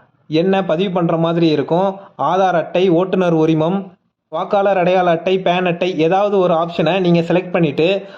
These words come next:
அந்த நம்பரை பதிவு பண்ணிக்கோங்க. மேல என்ன நம்பரை பதிவு பண்ணீங்களோ அதே நம்பரை மறுபடியும் டை-, ரீடைப் பண்ணிக்கோங்க.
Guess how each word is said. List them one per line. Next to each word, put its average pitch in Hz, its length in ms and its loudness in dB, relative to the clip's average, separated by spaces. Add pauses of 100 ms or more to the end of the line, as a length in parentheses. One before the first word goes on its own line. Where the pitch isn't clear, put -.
(140)
அந்த 190 360 0
நம்பரை 175 520 0
பதிவு 196 400 -2
பண்ணிக்கோங்க. 170 600 0 (420)
மேல 190 360 -2
என்ன 185 240 2
நம்பரை 190 280 0
பதிவு 180 340 0
பண்ணீங்களோ 175 320 0
அதே 170 220 0
நம்பரை 165 340 2 (340)
மறுபடியும் 190 500 0
டை-, 175 180 -4
ரீடைப் 185 500 -2
பண்ணிக்கோங்க. 151 420 0